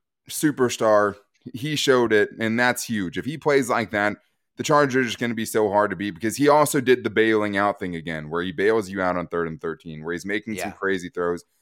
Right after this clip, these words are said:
Speaker 1: He's picking up third and fives with his legs. That's obviously part of his game.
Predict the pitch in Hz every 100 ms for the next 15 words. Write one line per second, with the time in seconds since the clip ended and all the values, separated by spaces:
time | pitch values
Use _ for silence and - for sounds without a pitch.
0 | _ 104 - 127 123 110 95 101 95 87
1 | 90 90 85 85 78 82 82 - _ _
2 | _ 139 147 151 139 127 120 117 117 110
3 | 98 85 85 95 87